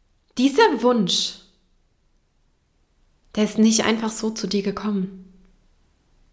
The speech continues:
Es hat einen Grund. Und dieser Grund, der beeinflusst nicht nur dich, nicht nur dein Leben.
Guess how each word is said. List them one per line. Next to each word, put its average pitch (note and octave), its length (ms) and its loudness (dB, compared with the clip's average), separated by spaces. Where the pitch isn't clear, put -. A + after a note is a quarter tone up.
Es G#3 160 -4
hat A#3+ 140 2
einen G#3 100 0
Grund. A3+ 480 2
Und A3 160 2
dieser B3+ 220 4
Grund, - 640 -2
der G#3+ 120 4
beeinflusst A#3 600 0
nicht A3+ 160 -4
nur A3+ 140 -2
dich, A#3 360 -4
nicht A3 220 -2
nur A3 100 0
dein A3 380 0
Leben. F#3+ 580 -4